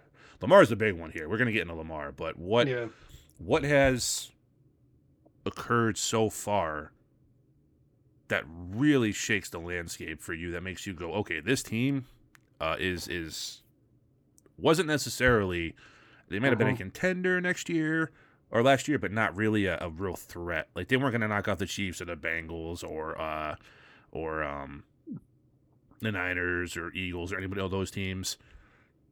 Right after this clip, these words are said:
Speaker 1: But, and they were just a few steps away. Has anybody jumped into that, that, that role now?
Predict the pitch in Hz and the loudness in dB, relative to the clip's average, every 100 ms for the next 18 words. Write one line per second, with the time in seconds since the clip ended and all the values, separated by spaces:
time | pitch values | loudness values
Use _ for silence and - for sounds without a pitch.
0 | - - - 120 95 - _ _ _ _ | -20 -16 2 2 2 -2 _ _ _ _
1 | _ 175 185 175 139 135 123 120 123 101 | _ 4 6 6 6 4 2 2 2 2
2 | 104 - 98 87 85 95 123 123 123 113 | 0 -2 -4 -4 -2 0 2 2 2 0
3 | 87 - 98 107 - 107 117 131 143 - | -2 -6 -2 -2 -2 -2 2 6 6 4
4 | _ - 131 - 135 131 - 117 139 139 | _ 0 2 2 0 -2 0 2 4 4
5 | 151 170 190 185 | 4 4 2 0